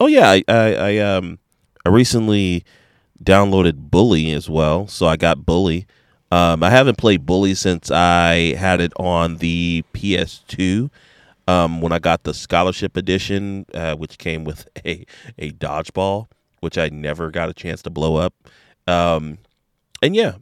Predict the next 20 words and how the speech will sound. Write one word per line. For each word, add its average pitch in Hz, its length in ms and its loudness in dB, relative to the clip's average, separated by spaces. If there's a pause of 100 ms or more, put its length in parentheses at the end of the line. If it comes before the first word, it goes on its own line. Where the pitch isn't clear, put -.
that, 85 240 -2
that 98 120 0
was 107 80 -2
the 104 60 -8
last 107 140 -4
time 107 100 -2
I 95 40 -2
played. 95 300 -6 (420)
Man, 123 180 0
that 123 120 -2
game, 110 360 -2 (440)
that 190 120 -2
game 240 220 0
has 170 220 -2 (120)
aged 120 440 -4
pretty 123 220 -6
well, 104 320 0
especially 104 460 -6
considering 101 720 -4
they, 92 300 0